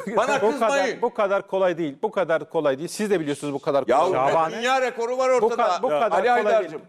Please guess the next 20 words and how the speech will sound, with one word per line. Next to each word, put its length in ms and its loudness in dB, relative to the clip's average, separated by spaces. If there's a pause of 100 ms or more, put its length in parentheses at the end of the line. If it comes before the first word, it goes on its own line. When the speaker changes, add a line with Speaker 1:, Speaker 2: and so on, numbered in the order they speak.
(160)
Speaker 1:
Ya, 240 2 (220)
Speaker 2:
Dünya 380 0
rekoru 320 0
bu 40 -2
Speaker 1:
ya 140 2
Speaker 2:
ya. 380 0
Speaker 1:
bu, 60 -6
bu 220 -2 (260)
i-, 40 -4 (260)
inşa 320 0
edilmiş 360 -2
bir 60 -4
sosyoloji 640 0
var. 220 2
İnşa 340 -4
edilmiş 460 -4
bir 100 -2
formasyon 640 0
var. 100 2
Yani 320 -2